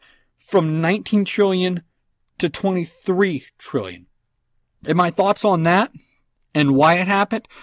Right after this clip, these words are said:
are gonna be for a different episode, because I could go on and on about that. But moments like these are when we should use our debt. You know, debt is a tool to use in moments that warrant it.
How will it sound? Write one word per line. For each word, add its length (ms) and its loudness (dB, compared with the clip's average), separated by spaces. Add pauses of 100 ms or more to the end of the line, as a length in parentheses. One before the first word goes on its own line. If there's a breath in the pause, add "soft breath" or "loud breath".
(200 loud breath)
are 120 2
gonna 180 0
be 80 2
for 200 -2
a 60 2
different 340 -2
episode, 580 0 (320 loud breath)
because 320 -2
I 140 0
could 180 -12
go 180 2
on 200 0
and 100 0
on 180 0
about 320 -8
that. 220 -12 (920)
But 180 0
moments 340 2
like 200 2
these 280 -2
are 100 4
when 180 2
we 100 0
should 220 -4
use 180 0
our 140 2
debt. 280 -6 (640)
You 140 0
know, 120 4
debt 200 2
is 120 -2
a 60 0
tool 640 -2 (540 soft breath)
to 100 -2
use 320 0
in 140 0
moments 400 -2
that 240 0 (200)
warrant 540 -2
it. 280 -18